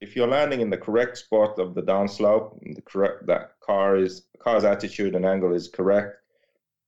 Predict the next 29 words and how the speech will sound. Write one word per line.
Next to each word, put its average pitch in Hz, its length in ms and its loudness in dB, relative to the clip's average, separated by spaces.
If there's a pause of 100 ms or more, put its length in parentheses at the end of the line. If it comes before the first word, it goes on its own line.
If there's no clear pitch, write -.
(1040)
If 110 240 -4
you 135 100 0
get 135 400 -2
on 135 280 0
power 120 500 0 (260)
as 98 180 -8
you're 101 140 -6
landing, 87 640 -4
when 110 400 -2
you 131 160 0
are 117 180 0
on 117 220 0
power, 113 500 2 (480)
the 95 120 -2
car 107 640 0 (180)
suspension, 98 960 -4 (680)
um, 78 500 -2 (540)
will 95 180 0
be 92 280 2
stiffer - 520 -4 (140)
because - 260 -6
of, 95 300 0
of 90 140 0
all 95 160 4
the 92 60 2
friction 95 640 -4 (240)
in - 80 -14
the - 100 -2
drivetrain 87 640 -2